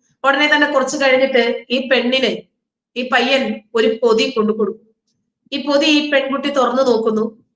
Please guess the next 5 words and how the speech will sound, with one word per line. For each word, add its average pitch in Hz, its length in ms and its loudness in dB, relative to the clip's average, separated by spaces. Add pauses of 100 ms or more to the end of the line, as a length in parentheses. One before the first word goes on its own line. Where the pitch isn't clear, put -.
(140)
നോക്കുമ്പോൾ 220 600 0 (600)
ഫുൾ 233 120 -6
സ്ലീവ് 240 420 -2
ചുരിദാറാണ്, 233 720 2 (840)
തട്ടമാണ്. 233 680 2